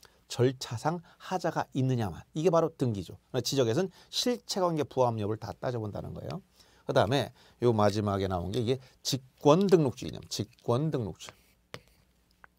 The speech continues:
자, 신청이 없더라도 국가는 이걸 직권호 조사 측량에 등록할 수 있다. 즉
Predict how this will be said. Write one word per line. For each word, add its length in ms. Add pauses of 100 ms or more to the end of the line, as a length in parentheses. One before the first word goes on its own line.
(240)
자, 340 (960)
신청이 580
없더라도 680
국가는 560
이걸 180 (800)
직권호 600
조사 540
측량에 420 (140)
등록할 580
수 120
있다. 200
즉 160